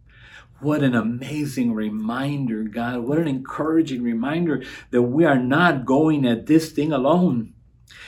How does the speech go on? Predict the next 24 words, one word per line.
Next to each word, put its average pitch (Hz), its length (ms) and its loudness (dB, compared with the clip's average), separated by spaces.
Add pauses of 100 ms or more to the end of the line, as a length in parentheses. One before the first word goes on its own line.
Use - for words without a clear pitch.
(100)
at 117 180 0
this 165 220 6
thing 156 180 0
called 131 340 0
life, 151 640 0
that 147 220 2
the, 143 80 2
you 175 420 6
as 139 120 8
the 139 100 4
Holy 175 300 6
Spirit, 160 360 8
you 170 240 6
prepare 180 560 4
us 147 160 4
for 135 220 0
this, 127 240 -4 (260)
this 135 180 0
evangelism. 139 800 4
You 165 120 6
prepare 175 500 2
us 151 140 0
for 120 160 -4
ministries. 123 720 -8